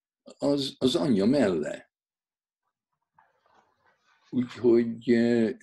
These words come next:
lehet, hogy a, a barátod, ö, ö, nak az anyja túl korán választotta el,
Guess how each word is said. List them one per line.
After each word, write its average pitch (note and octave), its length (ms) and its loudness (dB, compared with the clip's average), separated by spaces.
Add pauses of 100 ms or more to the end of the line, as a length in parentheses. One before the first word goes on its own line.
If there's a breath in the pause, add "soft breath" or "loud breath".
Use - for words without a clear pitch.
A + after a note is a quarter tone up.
(240)
lehet, B3 560 -2
hogy G#2+ 260 2
a, F#2+ 160 2 (880)
a - 140 -18
barátod, G2+ 800 0
ö, A2+ 420 0 (960 soft breath)
ö, A2+ 440 -6 (1500)
nak A2 280 0
az G2 120 -2
anyja G#2 680 -2 (280)
túl C3+ 300 0
korán G2+ 680 0 (100)
választotta G2+ 880 -2
el, A2+ 500 -4